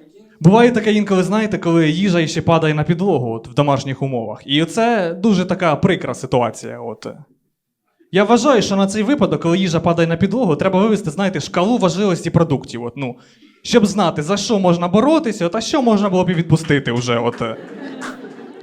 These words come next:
Ну, тому що у мене ця шкала, вона нібито і є, але вона, знаєте, якась така, ну, не стала, не постійна. На людях я і на хамон такий:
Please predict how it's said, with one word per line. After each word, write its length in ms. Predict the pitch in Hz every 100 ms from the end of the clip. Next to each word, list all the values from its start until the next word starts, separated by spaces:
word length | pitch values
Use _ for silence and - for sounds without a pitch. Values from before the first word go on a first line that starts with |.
| - - - - - _
Ну, 120 | 196 214
тому 260 | 269 247
що 160 | 247 262
у 40 |
мене 300 | 277 320 202
ця 120 | 202
шкала, 300 | 214 240 262
вона 200 | 196 196
нібито 360 | 202 214 208 214
і 60 | 196
є, 240 | 226 277
але 160 | 156 190
вона, 180 | 208
знаєте, 320 | 180 233 208 165
якась 180 | 175
така, 240 | - 175 151
ну, 160 | 170
не 120 | 147 190
стала, 420 | - 180 143 135
не 120 | 147
постійна. 480 | 196 196 143 120 120 _ - -
На 140 | 180
людях 440 | 240 311 277 151 165
я 100 | 202
і 80 | 214
на 100 | 214
хамон 340 | 214 202 180
такий: 320 | 160 151 139